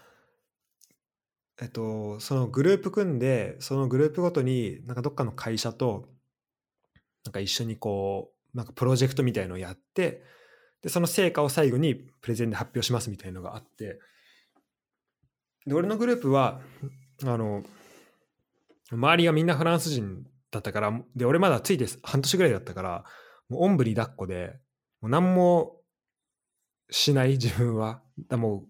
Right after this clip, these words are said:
うミーティングもいるけど、なんかしゃ-、何が喋ってるかよくわかんないし、まあ、終わった後に、「あ、こんなこと喋ってる」みたいな言われるけど、もうなんか、何のことやらみたいな感じでずっといたんだけど、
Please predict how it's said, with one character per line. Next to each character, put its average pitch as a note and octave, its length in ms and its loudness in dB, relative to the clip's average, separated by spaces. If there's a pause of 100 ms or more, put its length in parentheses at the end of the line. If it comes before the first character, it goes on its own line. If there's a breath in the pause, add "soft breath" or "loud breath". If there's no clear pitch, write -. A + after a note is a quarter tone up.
(200)
う C3 40 2
ミ D#3+ 120 6
ー F3 40 -8
テ G3 60 4
ィ F#3+ 60 4
ン F3+ 40 4
グ F3+ 240 6
も E3+ 100 6
い D3+ 80 6
る G3+ 100 4
け D3 140 2
ど、 F#2+ 260 -4 (560 soft breath)
な B2 80 0
ん - 20 -2
か G2+ 200 -4
し - 100 -2
ゃ-、 - 60 -6
何 D#3+ 160 4
が B2 80 4
喋 B2+ 240 2
っ A#2+ 40 2
て A#2+ 60 -4
る G#2 80 -2
か G#2+ 60 -2
よ B2+ 60 2
く C3 40 2
わ A2+ 80 2
か A#2+ 80 2
ん A#2 80 0
な G2 60 -2
い F2 100 -6
し、 F2+ 320 -10 (500)
ま A2+ 100 0
あ、 - 20 4
終 C3 140 4
わ - 60 -16
っ - 40 -20
た F#3 100 6
後 F3+ 220 2
に、 B2 340 0
「あ、 A2+ 100 -6
こ B2 120 0
ん C3+ 40 4
な D3 60 4
こ D3+ 80 4
と B2+ 60 0
喋 B2+ 200 2
っ B2+ 40 -2
て - 60 -6
る」 A2 80 0
み G#2 60 -2
た G2 100 -4
い - 20 -6
な F#2 80 -6
言 G2 100 -4
わ G#2+ 100 2
れ A#2 80 2
る A#2 100 -2
け G#2+ 100 -8
ど、 G2 300 -2
も G#2 120 -4
う - 20 -2
な A2+ 100 0
ん G#2+ 60 -4
か、 F#2 220 -8 (800 soft breath)
何 C3 260 4
の D3 80 4
こ D3+ 100 0
と D#3 100 4
や A#2+ 120 4
ら F2+ 80 -2
み F#2 100 -8
た G2 100 -6
い G2 40 -6
な F#2+ 80 -8
感 A2+ 220 -2
じ G#2 400 0
で A2 200 2
ず G#2 100 -4
っ - 40 -6
と - 120 0
い A2 120 0
た D3 120 4
ん B2+ 80 4
だ G2 80 -4
け G2 120 -8
ど、 F#2+ 260 -6